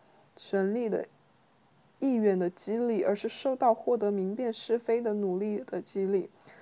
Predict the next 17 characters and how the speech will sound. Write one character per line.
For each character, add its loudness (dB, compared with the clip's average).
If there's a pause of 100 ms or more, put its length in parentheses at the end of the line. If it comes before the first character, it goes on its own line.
(140)
本 2
书 0
写 -2
作 0
于， -2 (1000)
本 6
书 0
写 0
作 4
处 0
于 0
混 -2
乱 0 (140)
笔 -6
战 -6
时 -10
代 -4